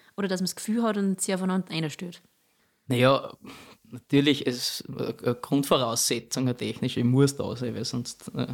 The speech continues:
Speaker 2: sonst ist es wahrscheinlich einfach nicht möglich. Aber unterm Strich ist es natürlich immer das Gefühl, also du hast vorher angesprochen, eben wie der Philipp auf der Bühne, äh, leibt und lebt. Genau das ist es. Und der Philipp spielt grandios, aber wenn er in einem Solo quasi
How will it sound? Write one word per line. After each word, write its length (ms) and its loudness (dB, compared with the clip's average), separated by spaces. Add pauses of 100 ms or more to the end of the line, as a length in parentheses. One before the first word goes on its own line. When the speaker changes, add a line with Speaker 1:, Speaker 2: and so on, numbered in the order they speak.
(300)
Speaker 2:
sonst 360 -6
ist 180 -4
es 100 -6
wahrscheinlich 400 0
einfach 260 0
nicht 160 0
möglich. 420 2 (580)
Aber 240 2
unterm 340 2
Strich 340 2
ist 200 2
es 60 -8
natürlich 360 0
immer 240 6
das 160 0
Gefühl, 340 -4
also 140 -6
du 380 -18
hast 160 -14
vorher 280 2
angesprochen, 520 -2
eben 180 4
wie 80 -2
der 100 2
Philipp 400 0
auf 140 -2
der 80 0
Bühne, 720 0 (140)
äh, 60 -2
leibt 420 2
und 140 2
lebt. 520 -2
Genau 320 4
das 160 0
ist 180 4
es. 180 4
Und 140 -2 (160)
der 80 -12
Philipp 320 -2
spielt 280 -4
grandios, 760 0
aber 300 -2
wenn 160 -2
er 80 0
in 160 2
einem 100 0
Solo 500 2
quasi 640 -4